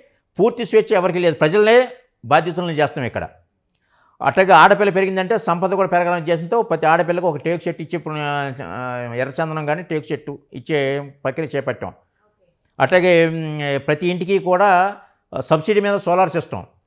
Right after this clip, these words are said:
విద్య-, ఉద్యోగస్తులకి ఇమ్మీడియట్గా, ఉమ్, ఆ, ఆటోమేటిక్గా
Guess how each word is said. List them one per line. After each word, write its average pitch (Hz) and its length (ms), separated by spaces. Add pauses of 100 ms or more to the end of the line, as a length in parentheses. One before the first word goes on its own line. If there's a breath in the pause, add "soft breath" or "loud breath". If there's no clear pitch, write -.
(440)
విద్య-, 127 240
ఉద్యోగస్తులకి 196 760
ఇమ్మీడియట్గా, 185 1000
ఉమ్, 156 360
ఆ, 120 800
ఆటోమేటిక్గా 185 800